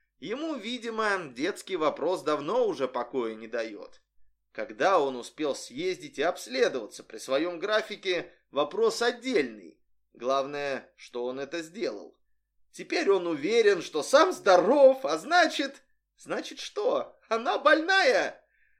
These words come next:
Может, так и есть, но... Подобный вариант Вике раньше в голову не приходил. «Ты расстроена?» констатировал Марк. «Нет, милый, я в восторге».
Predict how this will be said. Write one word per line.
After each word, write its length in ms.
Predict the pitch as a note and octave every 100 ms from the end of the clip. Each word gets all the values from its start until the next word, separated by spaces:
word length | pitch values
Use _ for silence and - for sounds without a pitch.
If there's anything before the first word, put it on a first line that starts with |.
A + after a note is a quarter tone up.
| _
Может, 380 | - A#2+ D3+ D3+
так 240 | - - B3+
и 40 |
есть, 440 | A#3 - E3+ -
но... 340 | E3+ F#3+ F#3 - _ _ -
Подобный 500 | - - - G#3+ G#3+
вариант 480 | G3 G#3+ A3 F#3+
Вике 260 | F3+ G#3 F#3+
раньше 580 | F3+ F#3+ F3+ - F3+ D#3+ -
в 160 | B2+ A#2+
голову 340 | F3+ F3+ D#3+
не 140 | E3+
приходил. 760 | E3 E3+ - G3+ F3 C3 D#3+ - _ _ _ _ _
«Ты 260 | - A#2 A2
расстроена?» 720 | A#2 - - F#3 A3+ F#3 C3
констатировал 800 | G#2+ A2+ - G#2+ - B2+ B2 B2+
Марк. 380 | B2 A2+ - - _ _ _
«Нет, 420 | A#3+ D4+ E4 D4+
милый, 400 | B3+ C#4 C4 B3+
я 300 | A3 B2+ E3
в 60 | A3+
восторге». 760 | F#3+ F#3+ - C#3+ C3 G#2 E2